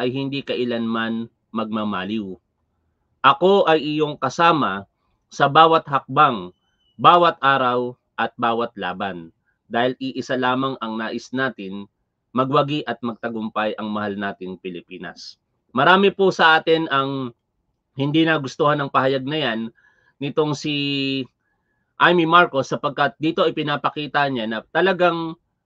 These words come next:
parang mas kumakampi siya sa mga Duterte kaysa sa dugo na kanya pong kinabibilangan. At makailang beses na po nating na-witness yan.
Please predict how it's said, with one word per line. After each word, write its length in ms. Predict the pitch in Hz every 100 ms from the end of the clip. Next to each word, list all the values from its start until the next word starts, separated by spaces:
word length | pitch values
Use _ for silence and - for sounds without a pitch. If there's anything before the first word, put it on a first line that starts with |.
| _
parang 320 | 160 185 185
mas 160 | 175 -
kumakampi 560 | 160 151 147 147 139
siya 160 | 143 139
sa 160 | - 135
mga 240 | 135 131
Duterte 560 | 127 117 139 110 101 -
kaysa 240 | 117 127
sa 400 | - 123 117 117 113 _ _ _ _ _ _ _ _ _ _ _ _ _ _ _ _ -
dugo 480 | 151 147 160 - _ _ _ _
na 80 | 131
kanya 240 | 139 135 131
pong 240 | 139 131
kinabibilangan. 880 | 127 123 117 113 104 95 107 104 87 _ _ _ _ -
At 160 | 123
makailang 480 | 143 156 151 147 143
beses 400 | 143 135 135 139
na 80 | 131
po 160 | 135
nating 480 | 131 123 123 117 120 _ _ _
na-witness 560 | 131 135 135 131 123 165
yan. 320 | 175 110 95